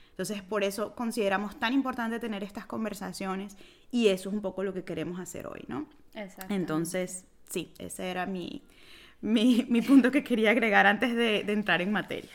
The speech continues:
Speaker 2: Perfecto. Yo creo que podemos empezar continuando la conversación que habíamos empezado la vez pasada sobre Primera de Timoteo dos.
Speaker 1: Ujú.
Speaker 2: Eh, si recordamos, estuvimos hablando un poco de los versículos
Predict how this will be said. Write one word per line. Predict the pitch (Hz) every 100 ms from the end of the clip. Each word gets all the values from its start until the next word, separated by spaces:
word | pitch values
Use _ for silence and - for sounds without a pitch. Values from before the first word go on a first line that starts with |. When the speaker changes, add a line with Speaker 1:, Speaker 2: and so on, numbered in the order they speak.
| -
Speaker 2:
Perfecto. | 220 190 - 190 180 - 180 180 -
Yo | 208 233
creo | 240 254
que | 285
podemos | 302 294 254 220
empezar | 254 254 269 262 214 202 190 - - - _
continuando | 233 226 247 240 226 214 202 202
la | 214
conversación | 226 226 226 220 220 208 190 190 190 - _ _
que | 220 208 208 202
habíamos | 208 196 190
empezado | 208 214 208 185
la | 180 190
vez | 185
pasada | - 190 202 196 202
sobre | 202 202
Primera | 196 190 190 170
de | 170
Timoteo | 170 190 185 175 170
dos. | 170 180 170 - - _ - - - - _ 202
Speaker 1:
Ujú. | 202 190 196 262
Speaker 2:
Eh, | 185 175 170
si | - - - 190
recordamos, | 190 185 185 180 180 185 185 196 208 -
estuvimos | 208 202 185 185 196
hablando | 202 185
un | 185
poco | 208 208
de | 202
los | 208 202
versículos | 202 202 - 190 - 196 196 196